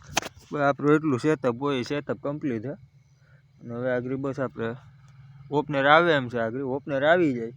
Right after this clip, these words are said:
એને હરખાઈ ઓપનર રખવી દઈએ, પછી આપણે આગળ સૂઈ જઈએ અને સવારે કન્ટિન્યુ કરશું. સવારે છે ને જાજુ કામ છે એટલે આપણે સવારે તો વ્લોગ કાંઈ ખારો એવો બની જાય. બે વ્લોગ મારા હજી જૂના પેન્ડિંગમાં પડ્યા છે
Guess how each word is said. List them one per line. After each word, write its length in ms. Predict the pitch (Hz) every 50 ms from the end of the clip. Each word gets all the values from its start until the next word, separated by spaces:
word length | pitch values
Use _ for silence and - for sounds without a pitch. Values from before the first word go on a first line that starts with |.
| - - - - - - - - -
એને 160 | - 139 143 139
હરખાઈ 360 | 127 143 143 139 156 139 131
ઓપનર 340 | 135 147 151 - 151 143 127
રખવી 320 | 147 175 - - 175 160
દઈએ, 280 | 135 131 120 120 117 113
પછી 300 | 110 113 131 135 - 131
આપણે 220 | 127 127 120 120 120
આગળ 180 | 120 117 113 123 131 135 - - -
સૂઈ 220 | - 143 143 139 123
જઈએ 140 | 113 113 110
અને 120 | 113 110 110
સવારે 320 | 120 135 143 147 127 113 113
કન્ટિન્યુ 480 | 110 123 127 123 - 120 110 110 107 104
કરશું. 380 | - 135 127 - - 139 - - - - - - - - - - - - - - - - - - - - - - - - - - - - - - - - - - - -
સવારે 360 | 156 147 147 147 143 139 151
છે 120 | 156 170 180
ને 140 | 175 165 151 - - - - - - - 139 117
જાજુ 300 | 127 135 143 143 131 120
કામ 260 | - 127 123 123 120 117
છે 100 | - 123
એટલે 180 | 117 113 120 127
આપણે 180 | 123 123 127 120
સવારે 340 | 123 139 147 151 147 147 147
તો 100 | 139 143 131
વ્લોગ 200 | 127 139 151 147
કાંઈ 200 | 147 - 139 127
ખારો 200 | - 143 147 147 147
એવો 140 | 139 135 135
બની 320 | 139 147 160 156 143 123
જાય. 220 | 120 123 120 120
બે 160 | 120 127 139 143
વ્લોગ 300 | 143 143 139 143 135 127 123
મારા 300 | 135 135 135 135 135 131
હજી 180 | 131 127 127 117
જૂના 340 | 110 131 135 131 120 104 127
પેન્ડિંગમાં 500 | 131 135 135 135 127 120 120 117 113 123
પડ્યા 380 | 131 147 160 156 143 120 107
છે 100 | 107 -